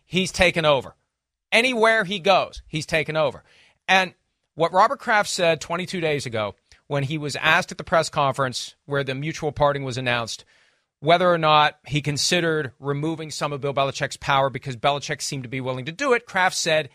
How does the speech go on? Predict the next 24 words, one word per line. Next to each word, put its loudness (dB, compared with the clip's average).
"That 2
won't -6
work. -2
It's -12
too -4
confusing," -6
because 0
he's -4
been 2
in -2
charge 4
of -6
this -4
organization -6
for -10
years. -4
And, -12
Peter, -4
I 4
think -10
that 0
same -8
thing -8
applies -4